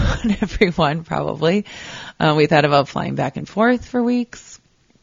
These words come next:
and, and looking at places, which sounded just painful and expensive as well. But I just started looking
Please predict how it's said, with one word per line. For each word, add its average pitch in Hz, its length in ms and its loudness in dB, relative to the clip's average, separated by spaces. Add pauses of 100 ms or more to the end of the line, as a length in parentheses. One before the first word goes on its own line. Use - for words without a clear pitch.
(580)
and, 151 400 -2
and 143 160 -4
looking 190 260 -4
at 180 100 -6
places, 175 640 -2
which - 160 -8
sounded 143 300 -4
just - 280 -12
painful 143 600 -2
and - 80 -2
expensive - 460 -6
as 71 140 -8
well. 156 320 -2 (800)
But 165 260 6
I 175 80 -2
just 170 220 0
started 180 260 2
looking 135 500 -2